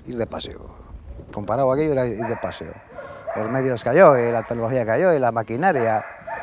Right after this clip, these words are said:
Primero, pues, levantabas a mano todo, o sea, no había, no había maquinaria como hoy.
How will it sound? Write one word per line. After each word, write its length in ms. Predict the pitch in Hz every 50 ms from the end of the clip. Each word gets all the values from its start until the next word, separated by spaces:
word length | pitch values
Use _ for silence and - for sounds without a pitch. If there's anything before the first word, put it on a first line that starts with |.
| - - - - -
Primero, 320 | - - - 127 135 151 151
pues, 140 | 143 123
levantabas 440 | 113 110 110 110 101 147 160 160 120
a 80 | 117 117
mano 280 | 143 175 170 131 120
todo, 220 | - 185 208 190 147
o 200 | 113 101 101 104
sea, 160 | 104 113 120 123
no 120 | 120 123
había, 800 | 131 127 123 123 120 117 113 107 107 107 104 104 98 101 101 - - - - - - - - - - - - - - - - - - - -
no 80 | - 117
había 140 | 127 123 110
maquinaria 440 | 113 110 104 113 120 117 110 104 98
como 180 | 98 110 160
hoy. 100 | 202 190